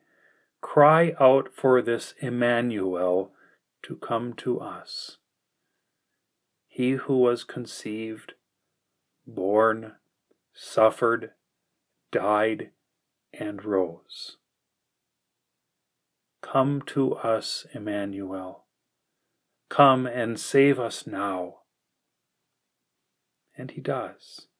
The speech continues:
In water he comes and puts his saving name on you. In bread and wine he puts his flesh and blood literally with us.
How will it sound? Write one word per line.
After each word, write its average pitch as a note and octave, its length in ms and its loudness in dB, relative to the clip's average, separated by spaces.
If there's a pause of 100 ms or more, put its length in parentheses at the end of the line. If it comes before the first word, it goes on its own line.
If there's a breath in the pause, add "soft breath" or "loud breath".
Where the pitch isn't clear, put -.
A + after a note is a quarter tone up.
(1300)
In G2 240 -12
water A#2 480 2
he D3 180 -8
comes B2+ 600 0
and A2 160 -10
puts C#3 300 0
his - 220 -6
saving C#3+ 560 2
name A2+ 540 -2
on G#2 240 -10
you. A2+ 420 -8 (1200)
In A#2+ 180 -4
bread C#3 380 6
and B2 180 -2
wine C3 380 4
he A2+ 160 -6
puts D3+ 320 2
his B2+ 240 0
flesh D3 520 6
and A2+ 220 -10
blood B2+ 400 2
literally B2 720 2 (140)
with D3+ 400 2
us. - 600 -2